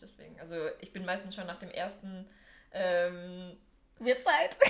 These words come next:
Speaker 1: nach dem ersten Tag saufen. Also ich kann so einen Tag richtig, mich richtig voll hämmern und am nächsten Tag, wenn ich,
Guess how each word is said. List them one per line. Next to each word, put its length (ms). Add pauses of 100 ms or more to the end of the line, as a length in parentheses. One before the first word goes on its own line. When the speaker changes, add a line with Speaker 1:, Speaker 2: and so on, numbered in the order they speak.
Speaker 1:
nach 160
dem 140
ersten 480
Tag 360
saufen. 380
Also 140
ich 60
kann 120
so 120
einen 180
Tag 300
richtig, 340
mich 180
richtig 280
voll 340 (100)
hämmern 280 (420)
und 80
am 160
nächsten 260
Tag, 380
wenn 120
ich, 100